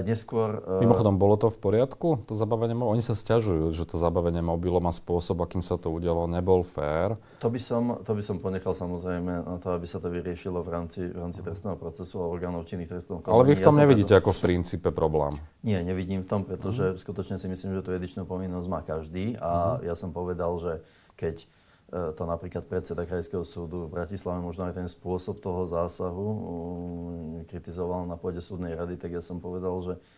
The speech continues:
Speaker 1: tu nejde o nejaký neprimeraný zásah výkonnej moci do moci súdnej. Mm, o tom by sme mohli hovoriť vtedy, keby nejakým spôsobom výkonná moc ovplyvňovala rozhodovanie súdov, to znamená pravú podstatu ich činnosti.
Speaker 2: Na druhej
Speaker 1: Tu sa ale
Speaker 2: strane
Speaker 1: bavíme
Speaker 2: sudcovia nie sú niečo viac ako bežný človek,
Speaker 1: Nie, sudcovia
Speaker 2: čiže
Speaker 1: sú bežní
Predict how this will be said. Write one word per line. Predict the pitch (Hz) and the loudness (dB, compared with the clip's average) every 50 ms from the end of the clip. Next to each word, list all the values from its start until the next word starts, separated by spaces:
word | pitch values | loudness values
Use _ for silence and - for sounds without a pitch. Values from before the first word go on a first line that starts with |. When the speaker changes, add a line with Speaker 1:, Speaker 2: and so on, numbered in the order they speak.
| _ _ _ | _ _ _
Speaker 1:
tu | - - 90 85 87 87 87 87 85 - _ _ - | -8 -6 -4 -4 -4 -4 -4 -6 -8 -12 _ _ -14
nejde | - 87 90 92 98 95 85 87 85 82 80 | -8 -6 -2 -2 0 0 0 0 -2 -2 -2
o | 82 73 | -4 -6
nejaký | 87 82 82 85 - - | -6 -4 -4 -6 -6 -6
neprimeraný | 82 85 82 - 85 82 82 82 80 85 82 82 85 80 | -6 -8 -8 -6 -8 -6 -6 -4 -4 -4 -6 -6 -6 -6
zásah | 85 80 82 82 - - 85 78 | -4 -4 -6 -6 -8 -8 -10 -10
výkonnej | 85 82 85 82 - 90 85 85 | -8 -10 -10 -8 -6 -6 -4 -4
moci | 85 85 85 80 - | -6 -6 -6 -8 -8
do | 92 85 85 | -6 -6 -4
moci | 85 87 87 - - | -4 -4 -6 -8 -10
súdnej. | 92 - - 78 78 78 80 82 85 87 95 110 120 - - | -14 -12 -10 -10 -10 -8 -8 -6 -4 -4 -2 -4 -4 -6 -8
Mm, | - - 80 85 82 - | -10 -10 -8 -8 -8 -6
o | - 92 92 | -4 -4 -2
tom | - 98 92 | -2 -2 -2
by | 87 - | -4 -4
sme | - 92 90 | -6 -6 -6
mohli | 90 90 92 90 87 | -4 -4 -4 -4 -2
hovoriť | 87 90 90 90 85 85 | -2 -2 -2 -2 -4 -6
vtedy, | - - - - 82 85 90 92 95 92 | -10 -12 -10 -8 -6 -4 -4 -4 -6 -6
keby | - 85 82 82 87 87 | -8 -8 -8 -6 -6 -6
nejakým | 85 87 87 87 - | -6 -6 -6 -6 -8
spôsobom | 92 - - 90 - - 90 87 | -8 -8 -8 -10 -6 -6 -6 -4
výkonná | 87 87 87 85 92 92 90 90 85 87 | -4 -6 -6 -6 -4 -4 -4 -2 -2 -2
moc | 90 92 - | -4 -4 -4
ovplyvňovala | - 92 98 - - 92 92 90 90 87 87 90 90 90 90 90 - - - - _ _ | -4 -8 -8 -6 -6 -6 -4 -4 -4 -4 -2 -2 0 0 0 -2 -4 -6 -20 -20 _ _
rozhodovanie | - 95 101 120 113 107 107 90 85 82 80 80 82 82 80 | -2 2 4 4 6 4 4 2 2 0 -2 -2 -4 -6 -8
súdov, | - - 80 78 87 80 | -8 -8 -6 -4 -4 -4
to | - 82 | -4 -6
znamená | 78 90 87 87 87 87 85 - | -6 -4 -4 -2 -2 -2 -4 -2
pravú | - 95 98 92 92 87 | 2 2 2 2 0 -2
podstatu | - 90 87 - - 92 82 - 90 87 | -4 -6 -6 -6 -4 -6 -6 -4 -6 -8
ich | 87 82 - | -8 -8 -8
činnosti. | - 90 87 82 76 - - - | -6 -6 -6 -6 -8 -8 -10 -6
Speaker 2:
Na | 98 95 101 | -2 2 4
druhej | 104 104 101 101 - | 4 6 6 6 6
Speaker 1:
Tu | - 120 | 6 6
sa | 104 | 6
ale | 104 95 | 8 8
Speaker 2:
strane | 104 | 8
Speaker 1:
bavíme | 104 107 104 101 | 8 6 6 8
Speaker 2:
sudcovia | 110 110 104 104 101 101 | 10 10 12 12 12 12
nie | 101 104 107 | 10 8 6
sú | 104 - 101 | 4 4 2
niečo | 87 85 85 82 - 101 87 | 2 2 2 2 2 2 4
viac | 80 78 80 82 76 | 6 6 6 6 4
ako | 80 82 80 - | 4 2 2 2
bežný | 87 78 80 80 80 80 85 82 | 0 0 2 0 2 2 0 0
človek, | - - 123 127 | 0 2 4 6
Speaker 1:
Nie, | 139 143 117 | 8 8 8
sudcovia | - - 139 123 - 180 156 156 160 | 6 4 0 0 0 2 4 6 4
Speaker 2:
čiže | 151 - | 4 4
Speaker 1:
sú | 107 | 4
bežní | 101 139 139 139 139 | 4 4 4 4 4